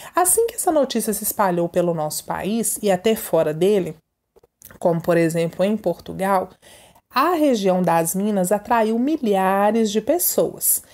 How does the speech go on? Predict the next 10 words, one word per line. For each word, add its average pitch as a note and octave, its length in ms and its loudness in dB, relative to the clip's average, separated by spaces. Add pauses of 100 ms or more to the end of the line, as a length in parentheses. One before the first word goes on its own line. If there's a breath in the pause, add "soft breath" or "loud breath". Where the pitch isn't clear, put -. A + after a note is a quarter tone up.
(160 loud breath)
Essas D4+ 340 2
pessoas A#3 540 0
eram A#3 220 2
de A3 100 -2
diferentes A3+ 920 0
condições A#3+ 580 -2
sociais. - 720 -4 (260 loud breath)
Coloquei A3 560 2
pra F#3+ 140 -2
vocês, A3+ 600 0